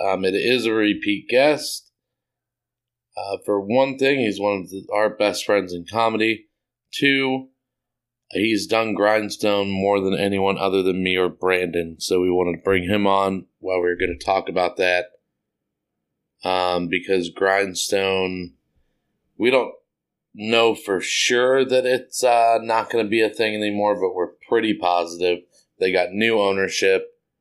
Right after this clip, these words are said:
Uh, they canceled last Friday's show out of nowhere. Um, so you'll hear us talk about that on the podcast. It's just, uh, it's not a great,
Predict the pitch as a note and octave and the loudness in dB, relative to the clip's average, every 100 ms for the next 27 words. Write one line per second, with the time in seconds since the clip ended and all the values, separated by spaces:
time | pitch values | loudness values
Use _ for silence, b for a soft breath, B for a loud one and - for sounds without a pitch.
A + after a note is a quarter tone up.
0 | _ _ _ F2 F2 E2+ F#2+ F#2 G#2 A2+ | _ _ _ -2 -2 0 -2 -2 -2 -2
1 | G#2 G#2 F2 G2 G2 - F#2+ F#2 F2+ F2+ | 0 0 2 2 0 0 2 2 0 -2
2 | - F#2+ F#2 F2 F2 F2+ F#2+ F#2+ F#2+ F#2 | 0 2 2 0 -4 -2 0 2 2 2
3 | F#2 - _ _ _ _ _ _ _ - | 0 -4 _ _ _ _ _ _ _ -12
4 | F2+ F2 F2 F2 E2 - G2 F#2 F2+ F2 | -6 -4 -4 -6 -6 -2 2 4 4 2
5 | E2 _ _ _ - _ _ _ _ _ | 0 _ _ _ -20 _ _ _ _ _
6 | _ - G#2 B2+ A#2 A#2+ G#2 - A2 G2+ | _ -8 2 2 6 4 4 0 2 2
7 | G2+ F#2+ F#2 G2+ F#2+ F#2 E2 F#2+ F#2 G2 | 0 0 2 2 2 0 0 0 0 2
8 | F#2 - B B B - E3+ - A3+ A3+ | 0 -2 B B B 0 0 4 2 2
9 | - C3+ A#2 B2+ E3+ A#3 G#3+ A#2+ F#2 F#2+ | 2 4 4 2 0 2 4 4 2 -2
10 | F#2 G2+ G#2 A2 _ | 2 4 2 0 _